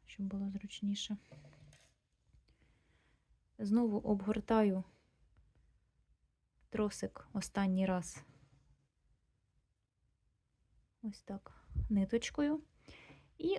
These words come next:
ось моя перша петелька з-під верхньої дужки, ось таким чином, протягуючи крізь обидві, я одним рухом одразу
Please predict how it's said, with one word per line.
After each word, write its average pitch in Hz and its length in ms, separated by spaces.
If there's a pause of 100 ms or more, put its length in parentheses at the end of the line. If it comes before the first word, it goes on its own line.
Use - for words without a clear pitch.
ось 214 260
моя 202 180
перша 208 360
петелька 320 580 (440)
з-під - 360
верхньої 202 540
дужки, 330 500 (1040)
ось - 200
таким 196 360
чином, 254 580
протягуючи 208 760
крізь - 500 (640)
обидві, 208 640 (140)
я 226 320
одним 214 340
рухом 196 480
одразу 196 600